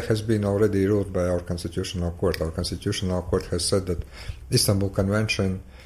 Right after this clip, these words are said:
is, uh, fully in line with the Constitution of Latvia. The problem sometimes is that, uh, just to calm down some of those opponents,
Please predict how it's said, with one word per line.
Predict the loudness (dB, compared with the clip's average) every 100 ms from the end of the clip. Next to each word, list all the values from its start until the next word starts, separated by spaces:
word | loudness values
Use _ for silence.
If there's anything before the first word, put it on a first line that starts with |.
| -6
is, | 0 0 0
uh, | -4 -2 -2
fully | 4 6 8 8 6 4
in | 2
line | 4 4 4 0
with | -4 -6 -4
the | -4 -6 -18 -14 -4
Constitution | -2 4 4 4 0
of | -2
Latvia. | -4 -4 -10 -14 -18 -20 -12
The |
problem | 4 6 8 6
sometimes | 6 4 4 2 0 0
is | 0 -2 -2
that, | -2 -4 -6 -2
uh, | 0 0 0
just | 4 4 2 -2
to | 0
calm | 4 4 4
down | 4 4 4 0 -6 -14 -20 -10
some | 2 4 6
of | 4 6
those | 6 6 4 2
opponents, | 0 4 4 6 4 2 0 -4 -6